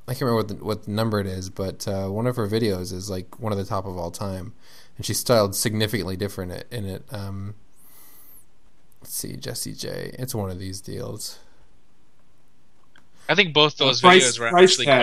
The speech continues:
Speaker 2: quite good. Actually,
Speaker 3: Price
Speaker 2: I like
Speaker 3: tag,
Speaker 2: them.
Speaker 3: which is also a, a Emil, Emil Nava video.
Speaker 1: That's right. Yeah.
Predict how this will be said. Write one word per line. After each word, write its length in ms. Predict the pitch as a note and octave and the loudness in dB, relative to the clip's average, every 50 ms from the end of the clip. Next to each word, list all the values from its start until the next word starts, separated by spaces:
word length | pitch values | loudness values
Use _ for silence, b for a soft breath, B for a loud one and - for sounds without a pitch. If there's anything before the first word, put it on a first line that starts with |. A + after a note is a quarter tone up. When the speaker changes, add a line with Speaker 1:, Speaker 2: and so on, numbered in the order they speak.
| A#2 | 6
Speaker 2:
quite 80 | A2+ - | 4 0
good. 200 | B2 B2+ C3 B2 - - - - - - - - - - - - - - - - - - | -4 -4 -4 -4 -8 -14 -18 -18 -18 -18 -18 -18 -18 -16 -16 -18 -18 -18 -16 -12 -6 -4
Actually, 320 | A2+ A#2+ - - A2+ G2+ | -2 0 0 -2 -2 2
Speaker 3:
Price 280 | G2 - F3 F3 F3 - | 6 8 8 10 8 8
Speaker 2:
I 20 | |
like 100 | - E3 | 8 8
Speaker 3:
tag, 120 | D3+ D3 C#3+ | 10 10 10
Speaker 2:
them. 60 | C#3+ | 8
Speaker 3:
which 120 | D3 - | 6 2
is 140 | - D3+ - | 2 0 6
also 440 | - D3+ E3 E3+ E3 - E3+ D#3 D3 | 10 10 10 12 10 10 10 10 10
a, 120 | C#3+ C#3+ | 10 8
a 100 | - - | 8 6
Emil, 500 | C#3 C#3+ D3 C#3+ C#3 C#3 C3 B2+ A#2+ - | 6 6 8 8 10 10 8 8 4 4
Emil 400 | - C3 C3 C3+ C3+ C3+ C3 B2 | 4 4 6 6 6 6 6 6
Nava 400 | A#2+ C3 B2+ A#2+ A#2+ A#2+ A#2+ A#2 | 4 4 4 4 4 4 2 0
video. 460 | A2+ A#2+ A2+ A2+ A#2 A2+ G#2+ A2+ B2 - - - | 0 0 0 0 0 0 0 -2 -4 -8 -10 -8
Speaker 1:
That's 200 | - A2+ G#2+ - | -8 -6 -4 0
right. 280 | A#2+ A2 G#2 G2 - - | 2 2 2 2 0 0
Yeah. 300 | - B2 A#2+ A2+ G#2 G2+ | 4 6 6 8 6 4